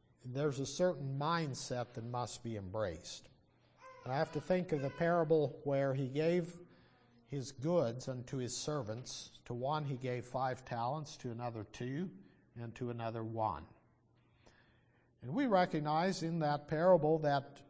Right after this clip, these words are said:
not everybody was given the same amount. But the requirement for all was the same, "Occupy till I come." And so the first who had five, he went out and he gained five more.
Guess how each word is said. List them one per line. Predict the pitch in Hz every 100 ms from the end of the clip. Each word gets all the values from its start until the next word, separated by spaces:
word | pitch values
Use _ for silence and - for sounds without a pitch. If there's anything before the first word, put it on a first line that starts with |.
| -
not | 113 120 151
everybody | 180 185 165 170 170
was | 160 147
given | 131 165 165 165
the | 151
same | - 135 127
amount. | 127 131 107 80 - - - _ _ _ _ _ _ _ _ _ _ _ _ _
But | 104 165 262 269 - - - _ _ _
the | 156
requirement | 165 165 165 190 247 247 226
for | - 185
all | 180 190 202 208
was | 180 139
the | 139
same, | 143 - 196 185 147 131 127
"Occupy | 165 214 - 190 - 151 139 151 147
till | 143 135
I | 135 143
come." | - 147 95 - - _ _ _ _ _ _ _ _ _ _ _ _ _ _ -
And | 135
so | - 175 190
the | 165
first | 156 202 226 220 - -
who | 160
had | 160 165
five, | 170 147 160 208
he | 165 160
went | 160 156 147
out | 156 196
and | 185 139
he | 151
gained | 131 151 170 175
five | - 147 156 160 143
more. | 143 156 101